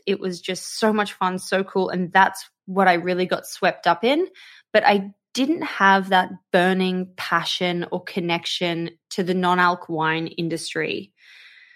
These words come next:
So that's just, like, a personal kind of realization that I had for myself. And obviously every mistake is an opportunity. I learned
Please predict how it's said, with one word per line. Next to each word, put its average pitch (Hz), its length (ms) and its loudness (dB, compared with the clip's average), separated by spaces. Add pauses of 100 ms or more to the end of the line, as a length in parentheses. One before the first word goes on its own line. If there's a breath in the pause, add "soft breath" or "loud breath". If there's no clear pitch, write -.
(200 soft breath)
So 160 520 2 (1200)
that's 226 220 4
just, 254 160 0
like, 202 120 4
a 185 40 -2
personal 165 640 0
kind 165 260 0
of 160 420 -4 (220)
realization 170 840 2
that 170 120 0
I 175 60 2
had 160 280 0
for 160 120 -10
myself. 165 880 2 (200)
And 170 460 0 (480)
obviously 240 560 0
every 185 220 0
mistake 175 460 -4
is 180 140 -4
an 180 120 -8
opportunity. 180 800 -4 (680 loud breath)
I 196 200 4
learned 180 520 2